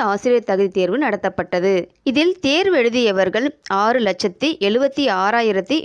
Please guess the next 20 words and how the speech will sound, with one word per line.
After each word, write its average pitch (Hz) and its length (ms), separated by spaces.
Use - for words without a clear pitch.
எழுநூத்தி 294 420
அறுபத்தி 208 420
மூன்று 190 280
பேர். 185 240
தகுதி 214 320
பெற்றவர்கள் 202 680
இரண்டாயிரத்தி 320 600
நானூத்தி 220 440
நாற்பத்தெட்டு 202 600
பேராகும். 185 560
விகிதம் 240 420
ஜீரோ 233 260
புள்ளி 196 260
மூன்று 302 440
ஒன்பது 202 400
சதவீதம் 190 500
ஆகும். 175 280
இதில் 262 280
தேர்வு 349 380
எழுதும் 262 300